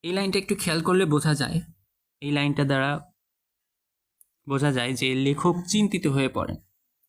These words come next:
কেউ ধরলে না তো? এদেশে ব্যাধের অভাব নেই, পাখি চালান দেওয়াই তাদের ব্যবসা। ব্যাধ, ব্যাধ শব্দটার অর্থ হচ্ছে যারা পাখি শিকার করে।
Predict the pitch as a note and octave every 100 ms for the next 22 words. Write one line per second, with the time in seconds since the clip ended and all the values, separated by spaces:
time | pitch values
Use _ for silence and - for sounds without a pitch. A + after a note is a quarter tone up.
0 | _ _ _ - D#3 D#3 D3 D#3 D#3+ F3+
1 | F#3 F3+ - D#3 - _ _ _ C3+ C#3+
2 | D3 C#3+ C3+ B2 D3+ D3 B2+ B2+ C3 B2
3 | B2+ C#3 - _ _ _ _ _ C#3 C3+
4 | - D#3 D#3 C#3 C#3 C#3 B2+ C3 D#3 C#3+
5 | B2 A#2 A#2 - - C#3 - _ _ _
6 | _ _ _ _ _ _ _ _ _ _
7 | _ _ _ _ _ D3+ D3 A#2+ - -
8 | _ _ _ B2 B2 C#3 D#3+ D#3 D#3 C#3+
9 | - D3+ D#3 E3 - C3 - - D3+ D3
10 | - - - - _ _ _ - C#3 C#3+
11 | C#3 C3+ D#3 F3 C#3+ - - - A#2 B2